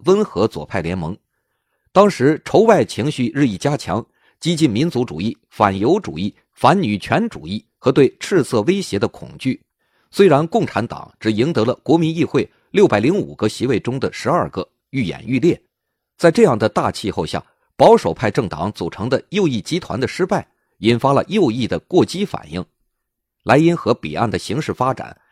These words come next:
更是给他们激动亢奋的情绪加了一把火。右翼民族主义者组成了包括退伍军人协会在内的各种准军事议会外联盟，其中有些至少具有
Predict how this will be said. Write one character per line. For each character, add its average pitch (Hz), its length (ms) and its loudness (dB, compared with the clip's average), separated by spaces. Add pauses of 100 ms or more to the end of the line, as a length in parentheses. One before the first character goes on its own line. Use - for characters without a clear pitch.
更 214 180 8
是 - 100 -4
给 87 140 -4
他 - 140 -2
们 123 120 -4 (140)
激 180 160 -6
动 165 220 0
亢 175 280 -2
奋 101 140 -2
的 87 100 -2
情 98 280 -8
绪 - 200 -8 (200)
加 131 200 2
了 110 80 2
一 101 120 -2
把 120 200 -2
火。 - 240 -14 (800)
右 208 200 6
翼 156 140 4
民 147 280 0
族 123 160 -4
主 90 160 -4
义 104 80 -2
者 69 240 -10 (120)
组 110 120 0
成 131 160 -2
了 151 60 4
包 143 180 2
括 117 220 0
退 - 180 -4
伍 87 140 -2
军 185 160 0
人 143 140 0
协 131 240 -6
会 156 200 0
在 101 200 -4
内 95 160 -4
的 80 120 -8 (320)
各 151 140 4
种 113 300 0
准 98 180 -2
军 196 240 0
事 123 320 -4
议 165 140 0
会 120 180 0
外 113 160 -2
联 90 180 -4
盟， 113 240 -4 (560)
其 147 140 0
中 160 220 2
有 98 160 -2
些 143 160 -2
至 185 200 -2
少 - 240 -10
具 - 140 -8
有 87 180 -2